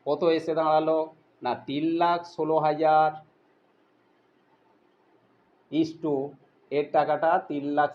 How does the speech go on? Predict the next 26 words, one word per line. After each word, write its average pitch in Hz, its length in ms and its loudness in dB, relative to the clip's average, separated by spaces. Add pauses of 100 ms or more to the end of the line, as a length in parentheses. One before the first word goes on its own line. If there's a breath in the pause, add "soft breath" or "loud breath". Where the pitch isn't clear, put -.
ষাট 147 200 0 (100)
হাজার। 101 260 -12 (2750)
গাইডেন্স 160 440 10
সাপোর্ট 170 320 4 (120)
ম্যাথ 156 200 2 (100)
এডুকেশন 156 500 -4
ক্লাসে 151 340 0 (160)
দশম 180 320 -2
শ্রেণীর 180 340 -8
সমস্ত 165 300 -8 (140)
ছাত্রছাত্রীদের 156 760 -4 (100)
স্বাগত 143 260 0 (140)
জানিয়ে 151 280 2 (100)
শুরু 135 220 -16
করছি 143 240 -12 (160)
আজকের 131 380 -2
অঙ্কের 117 300 -8
ক্লাস। 90 200 -8 (400 soft breath)
আজকের 143 400 2
ক্লাসে 175 280 2 (120)
আমি 165 200 -6
তোমাদের 165 400 -6
শেখাবো 156 340 -4 (180)
কোষে 147 340 -6
দেখি 170 220 -8 (100)
চোদ্দোর 147 420 -2